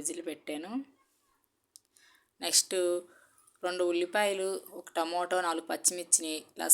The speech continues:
సన్నగా తరుక్కోవాలి. అలాగే గోంగూర కూడా క్లీన్ చేసుకోవాలండి. ఇలా కన్నాల గిన్నెలో వేసుకుంటే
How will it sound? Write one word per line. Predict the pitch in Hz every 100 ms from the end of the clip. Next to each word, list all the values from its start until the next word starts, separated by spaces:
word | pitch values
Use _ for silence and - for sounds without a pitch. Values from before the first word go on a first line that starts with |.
| 156
సన్నగా | 156 165 180 180
తరుక్కోవాలి. | 160 156 - 160 156 156 208 302 - _ _ _ _ _ _ _ _ _ _ 170
అలాగే | 165 175 175 170 170 170 180
గోంగూర | 180 190 202 190 185
కూడా | 170 160 160 - - -
క్లీన్ | 175 170 170 170
చేసుకోవాలండి. | - - 170 160 156 160 226 294 - _ - - - _ _ 196
ఇలా | 190 190
కన్నాల | 180 170 185 196
గిన్నెలో | 190 185 180 165
వేసుకుంటే | 160 - - 165 170